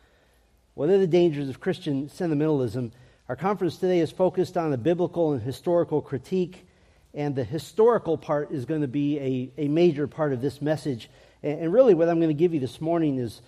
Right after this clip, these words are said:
more of a lecture on recent church history and practical ecclesiology. This afternoon, I will preach a sermon.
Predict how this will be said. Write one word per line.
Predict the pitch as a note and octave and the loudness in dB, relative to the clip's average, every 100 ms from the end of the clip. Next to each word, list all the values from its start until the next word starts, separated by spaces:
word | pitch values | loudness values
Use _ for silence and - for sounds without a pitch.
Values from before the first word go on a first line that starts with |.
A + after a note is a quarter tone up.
| _ _ | _ _
more | D#3+ F3 | 0 0
of | C3+ | 2
a | |
lecture | A#2 C#3 - - G3 F#3+ - _ _ _ | 0 -2 -4 -2 -2 -2 -10 _ _ _
on | C3+ C#3 C3 | -6 -4 -2
recent | C#3 E3+ E3+ C#3+ | -2 -4 -6 -10
church | - E3 - | -8 -8 -4
history | F3+ F3 F#3 F3 E3+ | -4 -4 -4 -2 0
and | C3 B2 B2 | -2 -6 -8
practical | - E3 - - D3 C3 | -6 -6 -6 -6 -4 -4
ecclesiology. | - E3+ B2+ C3 C#3+ D3 A#2 C3 | -2 -2 0 -2 2 0 0 -6
This | A#2 - | -8 -6
afternoon, | D#3+ C#3+ C#3 D3 D3+ | -6 -4 -4 0 0
I | C#3+ C#3+ | 0 -2
will | C#3+ C3+ | -2 -4
preach | - C#3+ C3 | -4 -6 -6
a | |
sermon. | A2 D#3+ D#3 C3 | -8 -4 -2 -4